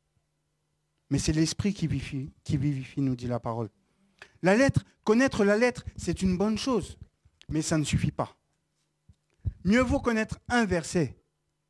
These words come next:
ou un mot, mais vivre l'évangile pleinement. On peut connaître un verset, hein, Jean trois seize. On peut, parce que le, le premier, comme on l'a lu, c'est dans,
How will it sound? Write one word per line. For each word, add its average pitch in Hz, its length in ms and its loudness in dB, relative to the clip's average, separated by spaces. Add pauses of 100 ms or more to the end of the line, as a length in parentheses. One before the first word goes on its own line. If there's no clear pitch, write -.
(1080)
ou 160 140 -6 (100)
un 208 160 4
mot, 196 300 4 (100)
mais 156 160 6
vivre 226 400 4
l'évangile 147 440 4
pleinement. 165 540 2 (4000)
On 160 80 4
peut 220 120 6
connaître 196 340 -2
un 160 100 2
verset, 156 320 0
hein, 123 180 -4 (460)
Jean 143 220 -2
trois 131 180 -2
seize. 135 360 -4 (960)
On 131 120 -6
peut, 165 260 -2 (220)
parce 127 160 -4
que 170 60 0
le, 165 120 4 (120)
le 131 140 2
premier, 156 300 2
comme 160 180 2
on 151 60 6
l'a 143 120 4
lu, 151 160 2
c'est 131 500 -2
dans, 120 400 -12